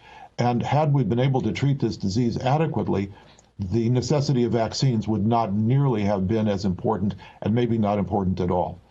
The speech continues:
And that is the crux of the whole pandemic, that this pandemic was not used to protect the health of the population. It was used to sell vaccines and patent medications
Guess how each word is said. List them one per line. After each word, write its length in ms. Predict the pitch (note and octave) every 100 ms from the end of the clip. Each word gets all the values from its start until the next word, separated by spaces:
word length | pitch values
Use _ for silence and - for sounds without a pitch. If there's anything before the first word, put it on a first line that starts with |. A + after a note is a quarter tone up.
| - _ _
And 380 | G#2+ G#2+ G#2+ G#2 -
that 300 | G#2+ B2+ D3+
is 100 | C3+
the 80 | A#2
crux 320 | B2+ A2 -
of 100 | G2+
the 80 | F2+
whole 180 | G#2+ -
pandemic, 680 | F#2+ F#2 G2 F2 F2 -
that 160 | F#2 F2+
this 140 | C3+
pandemic 560 | - C3+ G#2+ G#2+ G2+ F#2+
was 180 | F#2+ F2
not 420 | F#2+ B2 B2+ A#2+
used 400 | G#2 G#2+ A2 - - - -
to 100 | A#2
protect 400 | A2+ A2+ A#2+ A2
the 80 | F#2
health 240 | G#2+ G#2+ F2+
of 80 |
the 80 | F2
population. 640 | F2+ F2+ F2 G#2+ D3 C#3 A#2+
It 100 | G#2+
was 280 | G#2 F2+ G2
used 380 | A#2+ A#2+ A2+
to 100 | G#2
sell 480 | G2 B2 G#2+ G#2+ G#2+ - _ -
vaccines 760 | A#2 G#2+ - C3+ B2+ B2 - - G#2+
and 160 | F#2
patent 380 | - A2 A#2 F#2+
medications 720 | G#2 F#2+ G#2+ A#2 A#2 G#2 -